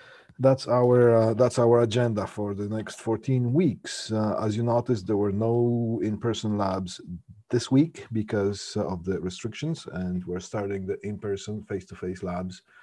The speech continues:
um, starting this coming Monday, which is going to be, what is that date going to be here? It's going to be eighteenth, January eighteenth. Yeah. Um,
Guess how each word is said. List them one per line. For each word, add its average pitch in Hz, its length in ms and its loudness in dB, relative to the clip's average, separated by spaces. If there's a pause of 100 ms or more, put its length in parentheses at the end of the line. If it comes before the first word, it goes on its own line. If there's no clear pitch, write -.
(560)
um, 92 480 -4
starting 92 480 -6
this 90 260 -6
coming 92 380 -4
Monday, 101 560 0
which 98 260 -4
is 101 240 -8
going 98 320 -6
to 110 80 -6
be, 107 460 -2
what 82 200 -10
is 87 200 -8
that - 280 -10
date 98 220 -8
going 92 220 -14
to - 100 -14
be 87 460 -12
here? 98 360 -6
It's 98 120 -12
going 104 240 -10
to 107 80 -8
be 104 460 -4
eighteenth, 107 540 -4 (380)
January 95 580 -8
eighteenth. 90 420 -10 (760)
Yeah. - 1040 -20 (960)
Um, 113 920 2